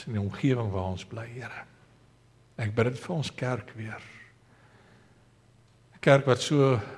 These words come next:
gedraai raak rondom wat mense sê, mense gevoel en ervaar, in plaas van wat hulle nodig het,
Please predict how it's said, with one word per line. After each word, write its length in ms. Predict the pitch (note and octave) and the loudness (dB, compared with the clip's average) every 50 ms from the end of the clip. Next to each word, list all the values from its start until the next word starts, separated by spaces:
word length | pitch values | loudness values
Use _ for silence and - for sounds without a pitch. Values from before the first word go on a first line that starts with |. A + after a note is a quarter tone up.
| - - - - | -16 -16 -4 -4
gedraai 400 | - A2+ A#2 A2 G#2+ A#2+ C3 C3+ | 2 4 4 6 6 6 6 6
raak 320 | B2+ A#2+ G#2+ A2 G#2+ G#2+ - | 6 6 6 4 4 0 -2
rondom 480 | A2+ G#2+ G#2 G#2+ G2 - A#2 G#2 G#2+ | -2 0 0 0 0 -2 -2 -2 0
wat 160 | G#2 G2+ - | -2 -2 -2
mense 540 | G#2+ G2 G2 G#2+ A#2+ C3 B2+ - - C3 A2+ G2+ | -2 0 0 0 0 0 -2 -2 -2 -2 -2 -2
sê, 320 | - - C3 A#2+ A2 A2 | -2 -2 -4 -2 -2 0
mense 440 | G#2+ G2+ G2+ G2+ G#2+ A2 - - A2+ | 0 0 2 2 0 0 -2 -4 -6
gevoel 400 | - - - - B2 A2 G#2 G#2 | -6 -8 -6 -4 -2 0 0 0
en 100 | G2 G2+ | 0 0
ervaar, 560 | G#2 G2 G2 - - - C#3 B2+ A#2 A#2 - - - - _ _ - - - - - - - - - - - _ _ _ _ _ _ _ _ _ _ _ - | -2 -2 -4 -4 -6 -6 -6 -6 -6 -8 -14 -18 -20 -20 _ _ -20 -20 -20 -20 -20 -20 -20 -20 -20 -20 -20 _ _ _ _ _ _ _ _ _ _ _ -8
in 60 | A2 | -6
plaas 320 | - A#2 A#2 B2 A2+ A2 | -2 -2 -2 -2 -2 -4
van 100 | - A#2 | -2 -2
wat 140 | G2+ F#2+ - | -2 0 0
hulle 160 | G#2 F#2+ F#2 | -2 -2 -2
nodig 480 | F2+ F#2 F#2+ G#2 A2 A#2 A#2 G2+ G2+ - | -4 -2 2 2 2 2 2 -2 -4 -6
het, 380 | - A2 - - - - - | -10 -12 -14 -16 -20 -20 -18